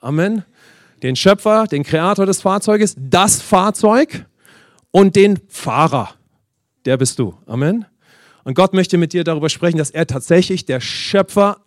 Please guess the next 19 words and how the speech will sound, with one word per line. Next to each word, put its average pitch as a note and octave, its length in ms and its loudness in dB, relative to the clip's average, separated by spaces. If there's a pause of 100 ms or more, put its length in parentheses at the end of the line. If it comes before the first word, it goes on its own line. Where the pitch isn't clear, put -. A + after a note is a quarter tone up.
(100)
deines D3 500 -2 (160)
Lebens C3+ 400 -6
ist. - 340 -18 (400)
Dass C#3+ 120 -8
er C#3+ 100 -4
dein C#3+ 320 -4
guter F3+ 320 0
Vater A2+ 400 -8
ist G#3 360 -8 (420)
und B2+ 80 -6
dass C3+ 120 0
er C#3 100 0
keinen F3 340 0
Fehler C3 300 -4
gemacht F#2+ 340 -12
hat. - 160 -20
Ja? C#3+ 220 -8 (200)
Amen. D3+ 340 0
Nie. E3 300 4